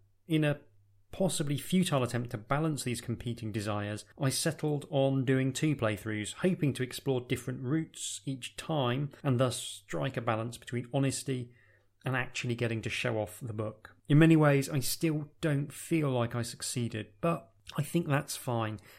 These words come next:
because there's nothing more authentic when it comes to Death Trap Dungeon than feeling like you've failed. I genuinely think this is a great adventure game book, but I'm really happy that it didn't become the template for future installments.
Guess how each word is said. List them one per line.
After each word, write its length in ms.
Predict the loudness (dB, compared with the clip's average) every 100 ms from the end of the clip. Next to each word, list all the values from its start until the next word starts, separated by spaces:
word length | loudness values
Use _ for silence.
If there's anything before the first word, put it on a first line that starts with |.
| -14
because 440 | -8 -2 0 0 -4 -16 -20 -10 0
there's 180 | 2
nothing 460 | 6 4 4 2 4
more 260 | 6 6 4
authentic 640 | 0 0 2 2 0 -2
when 120 | -2
it 80 | -2
comes 240 | -2 -2
to 80 | -2
Death 240 | -4 -4 -4
Trap 280 | -8 -4
Dungeon 380 | -2 0 0 -4 -6 -20 -4
than 120 | -2
feeling 480 | -2 -2 0 0 0
like 400 | -2 -4 -4 -6
you've 120 | -8
failed. 640 | -8 -4 -2 -2 -6 -10 -14 _ _ _
I 60 | 2
genuinely 500 | 6 6 6 4 2
think 300 | -2 -4 -2
this 340 | -4 -4 -6 -6
is 240 | -6 -6 -8
a 120 | -8
great 400 | -4 0 0 -2
adventure 380 | -4 -4 -4 -4
game 300 | -2 -2 -4
book, 280 | -6 -8 -14 _
but 240 | -2 -2 -8 _ _ _ -6
I'm 300 | -2 0 2
really 260 | 4 4 2
happy 560 | -4 -8 -8 -10 -10 -18 -20 -20 -8
that 80 | -2
it 200 | -2 0
didn't 240 | 2 2 0
become 540 | 0 2 2 0 -6
the 240 | -8 -4 -4
template 760 | -2 2 2 2 -2 -6 -8
for 80 | -12
future 380 | -8 -6 -6 -6
installments. 840 | -6 -2 -2 0 -2 -6 -12 -16